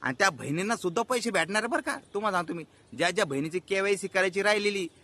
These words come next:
त्यांना पण घाबरायचे कारण नाही. कारण ताई हो,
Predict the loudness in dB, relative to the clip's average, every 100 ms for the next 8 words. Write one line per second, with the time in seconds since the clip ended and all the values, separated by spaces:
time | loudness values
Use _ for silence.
0 | _ -2 2 2 2 0 0 0 0 -2
1 | 2 4 4 2 -4 -6 -12 _ -20 _
2 | _ 2 4 2 2 4 6 6 4 0